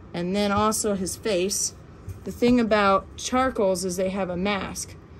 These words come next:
a charcoal mask. And how you can tell they have a mask is if you look on either side of the nose, the bridge, it's like a black triangle,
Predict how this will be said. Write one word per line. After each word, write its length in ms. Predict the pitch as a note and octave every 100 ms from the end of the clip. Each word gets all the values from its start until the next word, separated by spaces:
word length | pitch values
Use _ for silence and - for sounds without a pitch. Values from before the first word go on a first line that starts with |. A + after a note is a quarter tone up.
| - - -
a 80 | D#3+
charcoal 420 | - G#3 G3+ G3
mask. 440 | F3 - - - - - -
And 100 | G3
how 120 | G3+ G#3+
you 120 | G#3+
can 140 | A#3+
tell 240 | A3 D#4 D#4
they 120 | C4
have 200 | A3 F3+
a 60 |
mask 420 | E3+ E3+ F3+ - - - - -
is 160 | F#3
if 160 | F#3+ G3+
you 100 | G3+
look 260 | A3+ C4+
on 160 | A3+ G3 -
either 300 | A#3+ A#3+ A3+
side 560 | - A#3 G#3+ G#3+ G3+
of 220 | D3 F#3
the 80 | F#3
nose, 680 | F#3 A3+ G#3 D#3+ F#3 - - - - - - -
the 80 | F#3+
bridge, 640 | E3 A#3+ G#3 F#3 F#3 - - - - -
it's 160 | F3+
like 140 | A#3 G#3+
a 60 |
black 420 | F3 G3+ G3+ G#3+
triangle, 800 | - - G3 F#3 E3+ F3 G#3 C4